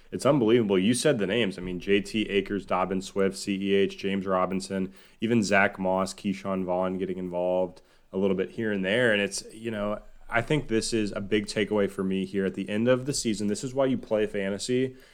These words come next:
even if you've been eliminated through the whole season, because you can learn something. You see what's going on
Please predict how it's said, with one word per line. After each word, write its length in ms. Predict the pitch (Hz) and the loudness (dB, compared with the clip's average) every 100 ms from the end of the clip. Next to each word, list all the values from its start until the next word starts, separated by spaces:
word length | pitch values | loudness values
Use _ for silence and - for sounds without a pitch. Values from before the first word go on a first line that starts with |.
| - | -6
even 240 | 117 113 117 | 0 2 2
if 140 | 113 | 2
you've 120 | 110 | -2
been 120 | 110 | 0
eliminated 480 | 104 98 101 110 104 | 2 2 2 0 0
through 140 | 110 110 | -2 -2
the 100 | 95 | 0
whole 160 | 104 | -2
season, 400 | - 104 101 135 | -2 -2 0 0
because 320 | 123 113 101 | 0 0 -2
you 80 | 104 | -2
can 240 | 101 110 101 | -2 -2 0
learn 240 | 107 110 | 0 0
something. 340 | - 95 92 | -2 -4 -4
You 140 | 92 95 | -4 -4
see 240 | - 120 | -2 2
what's 180 | 120 120 | 2 2
going 300 | 131 123 113 | -2 -2 -2
on 320 | 107 107 104 | -2 -2 -4